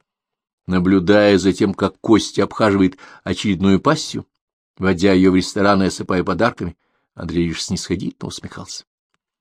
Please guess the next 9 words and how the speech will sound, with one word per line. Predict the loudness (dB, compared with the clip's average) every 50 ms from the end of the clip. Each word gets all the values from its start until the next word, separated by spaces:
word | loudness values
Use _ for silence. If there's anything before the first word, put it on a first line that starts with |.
| _ _ _ _ _ _ _ _ _ _ _ _ _ _ _ _ _ _ _
Ему | -6 -2 0 2 2 4 4 4 4
внимание | 6 6 6 6 6 4 4 4 4 4
прекрасного | 2 2 -2 0 2 2 2 2 0 0 0 0
пола | 2 4 4 4 4 2
доставалось | 0 0 0 2 4 4 4 2 0 0
даром, | 2 2 2 2 0 -2 -4 -8
без | -10 -10 -10 -8
всяких | -4 -2 -2 -2 -4 -8 -10
усилий. | -10 -8 -6 -8 -8 -8 -12